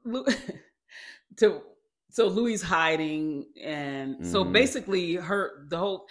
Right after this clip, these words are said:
Speaker 1: so Louis didn't have a million dollars then. Remember when she was
Speaker 2: M-,
Speaker 1: telling
Speaker 2: man, Louis was down bad.
Speaker 1: She, yeah, I don't think she, remember when that cop was trying to get her out of town and she said, "I got a house somewhere and I got a
Speaker 2: Mm.
Speaker 1: million stash"?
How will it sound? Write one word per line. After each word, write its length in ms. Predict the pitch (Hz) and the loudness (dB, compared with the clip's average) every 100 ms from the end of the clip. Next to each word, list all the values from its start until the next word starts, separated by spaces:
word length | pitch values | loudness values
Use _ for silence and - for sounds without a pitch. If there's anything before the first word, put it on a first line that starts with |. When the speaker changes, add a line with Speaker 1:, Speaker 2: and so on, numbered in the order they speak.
| - | -20
Speaker 1:
so 140 | - 233 | -2 2
Louis 260 | 254 466 466 | 6 6 6
didn't 240 | 220 185 | 4 4
have 280 | 208 226 185 | 4 4 2
a 60 | |
million 320 | 156 165 151 143 | 0 0 0 0
dollars 380 | 139 131 127 | 0 -2 -6
then. 240 | 135 127 113 | -10 -10 -4
Remember 240 | 190 269 | -2 0
when 120 | 240 202 | 0 -2
she 160 | - | -4
was 160 | 196 165 | -6 -6
Speaker 2:
M-, 60 | |
Speaker 1:
telling 280 | 233 196 185 | 0 4 6
Speaker 2:
man, 220 | 147 139 139 | 6 6 8
Louis 220 | 285 165 | 10 10
was 160 | 101 101 | 8 4
down 440 | 107 98 87 82 | 4 4 2 2
bad. 460 | 104 107 90 71 - | 4 6 4 0 -4
Speaker 1:
She, 300 | - 277 277 | 0 0 0
yeah, 340 | 202 190 147 135 | 2 6 6 4
I 100 | 233 | 2
don't 180 | 349 349 | 2 0
think 140 | 262 | -2
she, 100 | 220 | -2
remember 300 | 233 269 302 | 0 2 2
when 100 | 285 | 2
that 140 | 214 175 | 0 2
cop 220 | 208 190 | 0 0
was 120 | 165 | -2
trying 120 | 190 | -2
to 60 | 165 | -2
get 80 | 165 | 0
her 60 | 160 | 0
out 100 | 151 | -2
of 60 | |
town 140 | 180 165 | -4 -6
and 80 | |
she 120 | 160 - | -8 -6
said, 100 | 160 | -4
"I 40 | |
got 120 | 151 | -2
a 40 | 131 | -2
house 260 | 156 160 | -2 -2
somewhere 300 | - 151 156 | -4 -4 -2
and 80 | 151 | -2
I 40 | 139 | 0
got 140 | 143 | 0
a 40 | |
Speaker 2:
Mm. 80 | 143 | 2
Speaker 1:
million 260 | 147 156 151 | 0 -2 -4
stash"? 380 | - 160 151 | -4 -2 -2